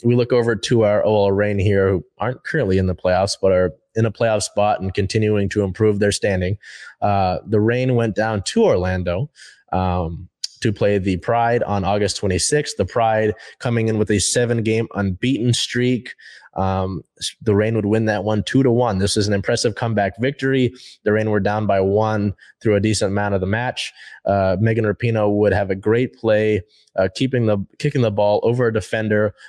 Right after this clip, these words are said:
to herself and then finding Bethany Balcer's head for a header goal to equalize the match.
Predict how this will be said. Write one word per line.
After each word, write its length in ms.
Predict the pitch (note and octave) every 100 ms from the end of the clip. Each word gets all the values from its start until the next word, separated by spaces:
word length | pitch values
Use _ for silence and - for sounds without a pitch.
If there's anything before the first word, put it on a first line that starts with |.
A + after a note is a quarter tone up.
| _
to 140 | -
herself 520 | B2 A2 - G#2+ G2+ -
and 100 | G#2
then 100 | G2+
finding 560 | F#2+ G#2 G#2+ G#2+ G2+ G2
Bethany 320 | F#2+ G#2 - G#2
Balcer's 460 | G2+ G#2 - G2+
head 300 | - A2 A2 - _ -
for 100 | A2
a 80 | G2
header 200 | A2+ G#2
goal 340 | G#2+ A2+ A#2
to 200 | - G2
equalize 540 | G#2 A2+ A2+ G2+ G2+
the 80 | -
match. 420 | G2 A#2+ C#3 C#3